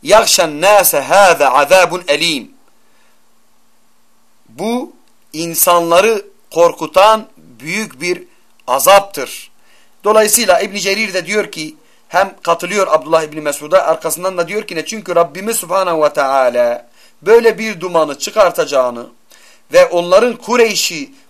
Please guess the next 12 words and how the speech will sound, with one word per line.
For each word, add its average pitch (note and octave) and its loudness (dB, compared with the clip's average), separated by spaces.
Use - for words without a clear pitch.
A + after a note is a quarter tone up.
O, G3 2
o, G#3 4
o G3+ 0
dumanın, G3 0
o F#3 0
dumanın G3 2
mutlaka G3+ 0
Kureyş G3+ -4
ehlini F#3+ -6
yakalayacağını E3+ 2
Rabbimiz A3+ 0
söylemektedir. A3+ -4